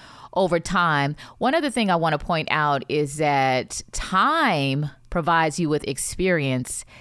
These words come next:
Experience produces wisdom. When you look at the example of losing thirty pounds in sixty days versus losing thirty pounds over six months, think about the mistakes, the experiences, the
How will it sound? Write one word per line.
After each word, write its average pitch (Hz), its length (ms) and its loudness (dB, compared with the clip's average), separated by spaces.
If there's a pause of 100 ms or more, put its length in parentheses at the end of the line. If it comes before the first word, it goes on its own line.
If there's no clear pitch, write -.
(220)
Experience 226 1000 0
produces 165 680 -2 (100)
wisdom. 139 640 -2 (440)
When 202 120 0
you 202 80 4
look 226 160 0
at 220 80 0
the 208 80 0
example 190 640 2
of 156 160 2
losing 190 340 0
thirty 160 240 0
pounds 151 400 -2
in 147 80 -4
sixty 160 340 -6
days 147 300 0
versus 151 420 -2
losing 156 300 -2
thirty 139 240 0
pounds 127 420 -2
over 139 240 -2
six - 460 -6
months, 175 480 0 (420)
think 277 260 0
about 202 440 4
the 160 80 0
mistakes, 185 640 0
the 175 160 -2
experiences, 180 840 0
the 143 80 2